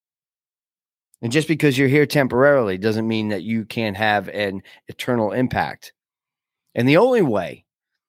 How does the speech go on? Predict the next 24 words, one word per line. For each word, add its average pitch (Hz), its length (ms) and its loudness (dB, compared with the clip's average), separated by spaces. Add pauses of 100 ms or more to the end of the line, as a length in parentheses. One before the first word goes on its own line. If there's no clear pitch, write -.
(280)
that 127 160 2
we 147 260 0
live 139 240 2
a 135 40 4
life 127 460 2
that 117 180 -2
extends 127 520 -2
beyond 120 640 4
the 110 160 -4
time 135 500 2
that 107 140 -2
we 117 100 -4
get 120 320 -2
to 120 100 -10
spend 175 540 0
here, 98 460 -4 (180)
I'll 95 80 -18
put - 160 -8
it 104 120 -14
that 139 200 4
way, 85 320 -6 (880)
is 110 180 -4
when 113 260 -2
we 113 360 -2